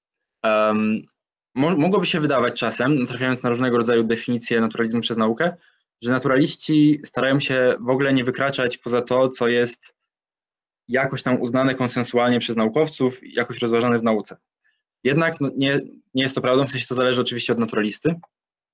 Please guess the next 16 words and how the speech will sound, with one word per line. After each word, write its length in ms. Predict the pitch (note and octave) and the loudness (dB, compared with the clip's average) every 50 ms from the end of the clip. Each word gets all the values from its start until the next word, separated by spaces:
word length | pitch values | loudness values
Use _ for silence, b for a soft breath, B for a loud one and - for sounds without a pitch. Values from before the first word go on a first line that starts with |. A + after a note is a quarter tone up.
| _ _ _ _ _ _ - | _ _ _ _ _ _ -2
E, 220 | A#2 A2+ A2+ A2+ | 0 2 2 0
pojawiają 400 | A2+ B2+ B2+ B2+ C3 C#3+ D3+ D#3 | 0 0 0 2 2 2 2 2
się 140 | D3 - A#2+ | 0 -2 -2
też 160 | C3 B2 B2 | -2 -2 -2
pozanaukowe 560 | - - A#2+ A#2+ B2+ A#2+ A#2 A2+ - A#2+ A#2 | -2 -2 0 2 2 2 2 2 2 0 -2
spekulacje 460 | A#2 - - A2+ B2 A#2+ A2+ - A#2+ | -2 -4 -4 -2 0 0 0 0 -2
naturalistów. 600 | A2+ A2 A2+ G#2+ G#2+ A2 A2 - - F#3+ F#3 - _ _ _ _ _ _ _ _ _ _ _ _ _ _ _ _ | -4 -2 -2 -4 -4 -4 -4 -4 -6 -6 -6 -8 _ _ _ _ _ _ _ _ _ _ _ _ _ _ _ _
E, 260 | - A2+ A2+ A2 A2+ | -2 0 2 2 2
na 100 | A#2 B2+ | 2 0
przykład 360 | B2+ - - E3 - - - - F#2+ A2 | 0 -2 -2 -2 -2 -4 -6 -10 -8 -4
Graham 340 | B2 A#2+ C3+ C3 C#3+ B2+ A#2 | -2 -2 0 0 0 0 0
Oppy 720 | - B2+ C3 C3 - C#3+ C3+ C3 C3 B2+ B2+ - - - | 2 0 0 2 2 4 4 4 4 4 2 0 -4 -10
w 80 | - - | -14 -6
kontekście 800 | - B2+ A#2+ A2+ B2+ B2 - - - - - A#2+ A#2 A2+ A2+ A2+ A2+ - _ _ _ _ _ _ _ _ _ _ _ _ _ _ _ _ - | -4 -2 0 0 0 -2 -2 -4 -4 -2 0 2 2 2 2 0 -2 -8 _ _ _ _ _ _ _ _ _ _ _ _ _ _ _ _ -4
argumentu 840 | A#2 A2+ A2 A#2+ A#2+ B2 B2 B2+ B2 - A#2+ A2+ A2+ A2+ A2+ A2 G#2+ - | -2 0 2 2 2 4 2 2 2 2 4 4 4 4 4 2 0 -2
kosmologicznego, 840 | A#2+ - - A#2 A2+ A2+ A2 A2 - A2 A2 A2+ B2+ D3 D#3 D3+ | -4 -4 0 0 0 0 0 -2 -2 0 0 2 2 0 0 -2